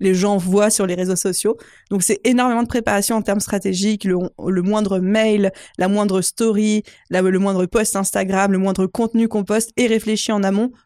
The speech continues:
pour accompagner ce lancement, y compris ceux qui sont publiés dans les trente, quarante, cinquante jours qui précèdent l'ouverture du panier. Donc, pour nous, le lancement commence presque trois mois avant,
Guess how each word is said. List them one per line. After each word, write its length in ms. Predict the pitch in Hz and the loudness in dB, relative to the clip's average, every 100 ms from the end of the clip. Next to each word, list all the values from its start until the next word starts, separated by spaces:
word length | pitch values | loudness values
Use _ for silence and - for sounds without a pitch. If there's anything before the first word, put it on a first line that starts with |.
| _ | _
pour 180 | 233 233 | -2 0
accompagner 460 | 226 214 208 214 | 0 0 0 0
ce 100 | 208 | 0
lancement, 400 | 190 180 202 262 - _ - | -2 -2 -2 -4 -8 _ -2
y 120 | 277 | 0
compris 340 | 262 226 294 | 0 0 -2
ceux 160 | 285 254 | -2 -6
qui 120 | 233 | -6
sont 160 | - 220 | -6 -6
publiés 360 | - 196 214 | -4 -2 0
dans 100 | 220 | 0
les 120 | 196 | -2
trente, 280 | 196 220 247 254 | -4 -4 -4 -4
quarante, 340 | 208 196 220 | -4 -2 -2
cinquante 520 | 226 247 226 240 233 - | -2 -2 -2 -4 -4 -6
jours 300 | 190 190 247 | -4 -4 -4
qui 160 | - 190 | -6 -6
précèdent 440 | - 208 - 220 | -4 -4 -2 -2
l'ouverture 340 | 202 190 - | -2 -2 -4
du 100 | 185 | -4
panier. 300 | 180 185 147 - - - _ | -4 -4 -4 -10 -20 -20 _
Donc, 140 | 190 | -2
pour 120 | - 208 | 2 2
nous, 160 | 254 | 4
le 100 | 240 | 4
lancement 340 | 208 196 226 254 | 2 0 -2 0
commence 320 | 220 202 - | 0 -2 -4
presque 300 | 214 - 190 | -6 -2 -4
trois 220 | - 220 | 0 0
mois 320 | 220 214 240 - | 2 0 -2 -2
avant, 420 | 190 196 247 | 0 0 -4